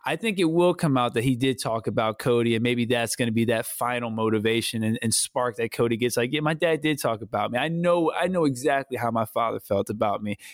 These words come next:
and he knows how good I was, that I didn't need to have that extra training." Like, that's gonna be the promo we get in a couple weeks where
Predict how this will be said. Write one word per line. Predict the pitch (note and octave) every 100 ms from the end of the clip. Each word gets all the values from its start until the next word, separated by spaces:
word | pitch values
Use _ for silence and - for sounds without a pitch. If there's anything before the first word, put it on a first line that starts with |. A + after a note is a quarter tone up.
| -
and | B2+
he | D3
knows | D3 D3 C#3+
how | - G#2+
good | A2 A#2+
I | A2 G#2
was, | G#2+ G#2
that | A#2+
I | C#3
didn't | D3+ C#3+
need | C#3+ D#3+ D3+
to | A#2+
have | A#2 G#2+
that | G#2+ G#2+
extra | G#2+ -
training." | - - A2 G#2+ G2+ - - -
Like, | C#3+ C3
that's | F#3 B3+ -
gonna | G3
be | D#3
the | C#3
promo | B2+ D3+ C#3+ C3 A2+
we | C3+
get | A2+ - D#3 - - - _ _
in | C3+
a | C3
couple | C#3 B2+ A#2+
weeks | C#3 C3
where | B2